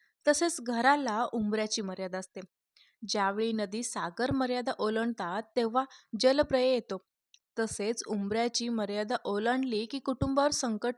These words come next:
ठरलेले आहे. म्हणूनच आपण आपली संस्कृती जपली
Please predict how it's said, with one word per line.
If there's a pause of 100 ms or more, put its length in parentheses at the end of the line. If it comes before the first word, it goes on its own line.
ठरलेले
आहे. (640)
म्हणूनच
आपण
आपली
संस्कृती
जपली